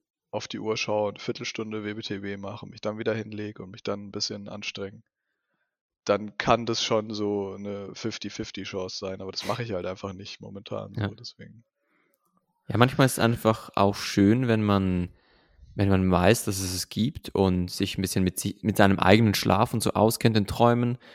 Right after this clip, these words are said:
Speaker 2: Und da muss es nicht unbedingt jedes Mal wieder 'n W B T B sein oder es ist mit der Zeit halt auch 'n bisschen anstrengend, wenn man jeden Tag diese Reality-Checks machen will,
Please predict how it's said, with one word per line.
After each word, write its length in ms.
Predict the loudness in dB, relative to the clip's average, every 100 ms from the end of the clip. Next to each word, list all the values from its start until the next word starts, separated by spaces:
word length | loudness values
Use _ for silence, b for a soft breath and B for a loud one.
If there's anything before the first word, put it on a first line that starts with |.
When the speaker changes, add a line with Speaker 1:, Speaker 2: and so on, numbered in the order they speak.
| B B B _
Speaker 2:
Und 720 | 4 6 6 6 4 0 0
da 80 | 0
muss 240 | 2 0 -2
es 120 | -2
nicht 300 | -2 -2 0
unbedingt 400 | 4 4 2 4
jedes 320 | 4 4 2
Mal 380 | 2 4 4 4
wieder 160 | 6 6
'n 100 | 6
W 100 | 4
B 80 | 4
T 140 | 2
B 260 | 4 4 4
sein 360 | 4 4 4
oder 480 | 4 4 4 2 -2 b b b b _ 2
es 100 | 6
ist 240 | 6 4 _ _ _ _ _ _ _ _ 0
mit 140 | 4
der 100 | 4
Zeit 360 | 6 6 6 4
halt 220 | 2 4
auch 280 | 4 4 2
'n 80 | -2
bisschen 300 | 0 2 2 4
anstrengend, 680 | 2 2 2 2 2 2 2
wenn 140 | 4
man 180 | 4 4
jeden 300 | 4 4 0
Tag 460 | 2 4 4 0 _ _ _ _ _ _ _ 4
diese 260 | 6 8
Reality-Checks 680 | 10 8 6 0 -2 -2 -2
machen 320 | 0 2 4
will, 380 | 8 8 8 4